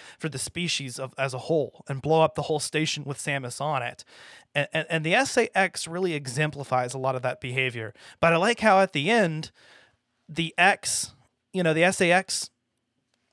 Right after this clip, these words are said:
and, and you can see this a couple times. The S A X at one point completely ignores Samus, or one of the S A X, I should say, on, on the restricted section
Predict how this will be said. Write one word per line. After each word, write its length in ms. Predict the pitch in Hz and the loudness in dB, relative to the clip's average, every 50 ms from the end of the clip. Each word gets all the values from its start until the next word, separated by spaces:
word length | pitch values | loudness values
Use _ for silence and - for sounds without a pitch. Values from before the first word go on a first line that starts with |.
| - - - | -20 -6 -4
and, 100 | 190 202 | -2 0
and 140 | 196 208 220 | 2 2 2
you 60 | 220 | 0
can 120 | - 202 180 | 0 -2 -4
see 140 | - 277 | -4 -4
this 160 | 262 160 - 165 | -4 -4 -4 -4
a 40 | |
couple 220 | 147 - 180 - 165 | -2 -2 -2 -2 -2
times. 520 | - - 196 185 147 117 117 120 - - | -2 2 2 2 2 0 -2 -8 -14 -10
The 220 | - 156 160 160 156 | -6 -6 -4 0 2
S 200 | 165 185 - - | 2 2 4 4
A 120 | 196 190 | 4 4
X 200 | 185 185 - - | 4 2 2 -2
at 100 | 170 135 | -4 0
one 180 | 156 180 190 180 | 0 0 0 0
point 280 | - - 165 151 - | -2 -4 -4 -4 -4
completely 480 | - 156 135 - 180 175 175 170 156 151 | -6 -8 -4 -4 -4 -4 -2 -2 -2 -2
ignores 500 | 135 120 123 135 156 180 170 160 - - | -2 -2 -2 -2 0 2 0 0 -2 -2
Samus, 460 | - 127 113 113 110 110 117 - - - | -4 -4 -4 -6 -10 -12 -12 -12 -8 -6
or 120 | 143 135 | -6 -4
one 180 | 131 156 175 175 | 0 2 2 2
of 100 | 160 139 | 2 0
the 120 | 147 127 | 0 -2
S 180 | 120 120 - - | -2 -2 -2 -4
A 100 | 127 117 | -4 -2
X, 320 | 117 113 123 123 - - | -2 -2 -4 -6 -6 -6
I 60 | - | -6
should 220 | 147 - 147 139 - | -6 -6 -8 -10 -8
say, 320 | - 123 120 120 123 123 - - - - - - - - - - - | -4 -4 -2 -2 -2 -4 -8 -12 -20 -20 -20 -20 -20 -20 -20 -8 0
on, 240 | - 160 160 160 165 - | 2 2 2 2 0 0
on 240 | 165 165 160 156 | 0 2 2 0
the 100 | 151 151 | 0 0
restricted 500 | 143 147 143 - - 202 190 - - 147 | 0 0 -2 -2 0 -2 -2 -2 -4 -10
section 540 | - - - 139 131 - - 139 127 127 131 | -4 -2 -2 -2 0 -2 -4 -4 -6 -8 -10